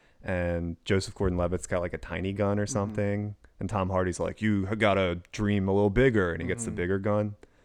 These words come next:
Speaker 1: But it's a dream. Couldn't they have dreamed literally anything?
Speaker 2: I don't get how it works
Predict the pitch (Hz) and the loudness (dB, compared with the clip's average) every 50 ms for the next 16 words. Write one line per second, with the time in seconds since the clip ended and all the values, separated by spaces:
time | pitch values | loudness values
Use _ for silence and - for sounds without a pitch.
0 | _ _ - - 139 151 156 - 147 113 98 - 127 160 175 113 95 90 - 117 | _ _ 0 4 6 6 6 6 2 0 2 4 6 6 6 6 4 2 0 0
1 | 113 123 131 123 110 101 - 110 113 113 107 95 98 98 98 104 107 101 101 92 | 2 4 4 4 4 2 2 2 2 2 2 2 2 2 4 4 4 4 4 2
2 | 87 90 95 104 110 - 131 127 139 139 139 139 139 139 - _ _ _ - 165 | 2 2 0 0 0 0 0 0 2 0 -2 -4 -6 -10 -14 _ _ _ 2 4
3 | 180 208 214 190 185 160 143 147 143 131 123 110 104 104 - 123 120 110 110 104 | 4 6 6 6 4 4 4 4 4 4 2 0 -2 -6 -6 -4 -4 -4 -4 -6
4 | 101 - - | -6 -10 -14